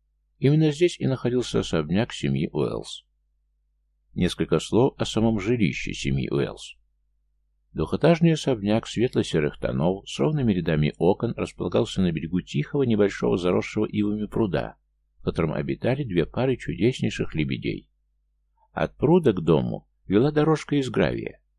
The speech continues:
Дорожка заканчивалась у основания лестницы, ведущей наверх к парадной двери, а оттуда в овальный холл. Всего дом состоял из десяти комнат.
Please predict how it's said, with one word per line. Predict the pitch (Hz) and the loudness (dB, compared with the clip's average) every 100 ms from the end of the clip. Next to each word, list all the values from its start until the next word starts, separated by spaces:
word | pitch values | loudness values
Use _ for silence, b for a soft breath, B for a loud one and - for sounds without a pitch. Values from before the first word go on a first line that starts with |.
| _ _ _ - | _ _ _ -2
Дорожка | 87 101 107 104 | 2 4 4 2
заканчивалась | 92 92 110 117 110 104 - | 2 2 2 2 0 -2 0
у | 98 | -2
основания | - 98 95 101 104 | 0 -2 0 2 4
лестницы, | 123 117 80 69 - | 4 2 0 -6 -4
ведущей | 69 76 - 73 | -4 -4 -4 -2
наверх | 69 82 110 - | 0 0 0 -4
к | - | -4
парадной | 85 90 87 92 | 0 0 2 0
двери, | 80 67 - - - _ _ _ _ - | 0 -4 -6 -10 -12 _ _ _ _ -8
а | - | -6
оттуда | - - 117 151 165 | -6 0 2 4 2
в | |
овальный | 113 92 110 120 | 2 2 0 -4
холл. | 117 - - - _ _ _ _ _ _ | -4 -6 -6 -10 _ _ _ _ _ _
Всего | - 90 87 | -2 4 4
дом | 78 120 160 | 6 6 4
состоял | 165 - 143 139 | -2 -4 0 0
из | - 90 | 0 -2
десяти | 80 90 - 85 | -2 -8 -6 -4
комнат. | - 60 57 | -2 -2 -4